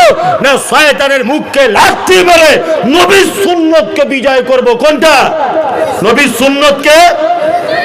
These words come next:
আমরা বিজয় করব। শয়তানের মুখে লাথি মেরে হুজুর বলে কোন সাহসে? এই যে শবে বরাত আসছে,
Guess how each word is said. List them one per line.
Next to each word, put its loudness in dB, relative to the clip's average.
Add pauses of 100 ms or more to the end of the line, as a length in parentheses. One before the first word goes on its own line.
আমরা 2
বিজয় 2
করব। 2 (320)
শয়তানের 0
মুখে -2
লাথি -2
মেরে -2 (280)
হুজুর -2
বলে 0
কোন -2
সাহসে? 2 (380)
এই 0
যে -2
শবে -4
বরাত -2
আসছে, -6